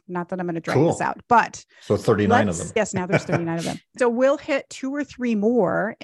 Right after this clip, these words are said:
Speaker 1: to close it out in our next, I promise this will only be two episodes, people. We won't
Speaker 2: Yeah.
Speaker 1: drag this. We won't do like we did when we launched the belief shifts and go, "Holy cow, this is gonna take us forever to talk about." It's gonna be, like, nine episodes. No, I think it was only
Speaker 2: We're
Speaker 1: three.
Speaker 2: not gonna cinephiles this out.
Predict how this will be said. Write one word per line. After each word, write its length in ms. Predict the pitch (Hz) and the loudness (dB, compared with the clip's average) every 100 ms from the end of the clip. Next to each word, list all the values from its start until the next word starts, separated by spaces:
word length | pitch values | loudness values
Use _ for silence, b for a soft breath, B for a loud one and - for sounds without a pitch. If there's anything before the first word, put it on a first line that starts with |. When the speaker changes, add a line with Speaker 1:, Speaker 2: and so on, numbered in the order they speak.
| - | -10
Speaker 1:
to 100 | 202 | -10
close 320 | - 226 214 | 0 2 2
it 100 | 196 | 2
out 360 | 190 185 175 - | 2 2 -2 -10
in 140 | 196 | -8
our 160 | 180 180 | -6 -4
next, 320 | 175 175 - | -4 -4 -4
I 140 | - | -4
promise 400 | 180 - 208 208 | -4 -4 -4 -4
this 160 | 202 185 | -6 -6
will 100 | 185 | -4
only 220 | 180 180 | -4 -4
be 160 | 170 170 | -4 -6
two 260 | - 165 - | -6 -6 -4
episodes, 520 | - 151 156 - - | -6 -6 -6 -6 -6
people. 320 | 160 151 170 | -10 -8 -6
We 100 | 175 | -4
won't 160 | 175 190 | -4 -4
Speaker 2:
Yeah. 60 | |
Speaker 1:
drag 180 | 175 170 | -4 -4
this. 140 | 180 | -4
We 100 | 214 | -2
won't 300 | 262 294 240 | 2 2 0
do 240 | 202 262 269 | -2 0 2
like 160 | 226 | 0
we 100 | 202 | 0
did 160 | 196 202 | -2 -2
when 140 | 196 | -4
we 80 | 180 | -8
launched 300 | 175 185 - | -4 -6 -6
the 60 | 185 | -8
belief 320 | 180 170 190 | -6 -6 -6
shifts 340 | - 170 - | -6 -8 -8
and 80 | 180 | -8
go, 120 | 170 | -6
"Holy 320 | 170 294 339 190 | -2 -2 0 0
cow, 240 | 254 226 | 0 0
this 120 | 240 | 0
is 40 | 226 | -4
gonna 120 | 214 | -6
take 180 | 208 202 | -6 -6
us 80 | 196 | -6
forever 240 | 190 208 | -4 -4
to 80 | 190 | -2
talk 220 | 196 202 | -2 -2
about." 280 | 180 165 - | -2 -4 -4
It's 100 | 175 | -10
gonna 160 | 220 202 | -10 -6
be, 140 | 202 | -2
like, 160 | 185 160 | -2 0
nine 280 | 190 233 | 0 0
episodes. 540 | 220 208 180 - - - | -2 -2 -6 -8 -10 -10
No, 80 | - | -10
I 60 | |
think 140 | 165 180 | -6 -6
it 20 | |
was 80 | 170 | -6
only 140 | - 156 | -4 0
Speaker 2:
We're 140 | 131 | 0
Speaker 1:
three. 80 | - | 2
Speaker 2:
not 180 | 131 131 | 0 2
gonna 120 | 139 | 4
cinephiles 760 | 113 - 151 131 127 110 107 95 | 4 4 4 2 2 2 2 0
this 200 | 98 - | -2 -2
out. 300 | 101 - | -2 -4